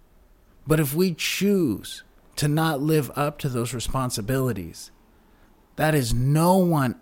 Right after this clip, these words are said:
else's fault but the person that chooses not to do it. You cannot blame anyone else for not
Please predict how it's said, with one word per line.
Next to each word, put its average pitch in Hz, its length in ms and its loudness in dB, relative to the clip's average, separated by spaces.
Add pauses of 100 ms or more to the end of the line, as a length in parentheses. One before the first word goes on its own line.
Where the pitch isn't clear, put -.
else's 156 580 4
fault - 600 -6 (1200)
but 123 160 -4
the 98 80 -6
person 123 480 10
that 104 100 -4
chooses 113 440 -6
not 101 220 -8
to - 100 -14
do 73 200 -12
it. - 80 -20 (2750)
You 151 140 -6
cannot 151 480 -2
blame 135 320 -2 (180)
anyone 185 560 2
else 107 560 -4 (1000)
for - 260 -2
not 139 480 -2